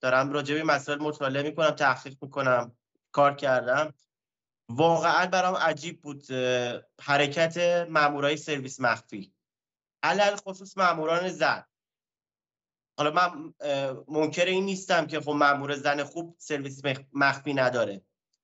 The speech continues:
اه، تو سالهای اخیر بارها و بارها دیدیم، اه، ماموران زن چجوری ظاهر شدن، افراد کاملاً حرفه‌ای،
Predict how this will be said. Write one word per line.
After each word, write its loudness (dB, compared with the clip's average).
اه، 2
تو -6
سالهای 2
اخیر -2
بارها 2
و -6
بارها 4
دیدیم، -6
اه، -2
ماموران 2
زن 4
چجوری -4
ظاهر 4
شدن، 2
افراد -2
کاملاً 2
حرفه‌ای، -4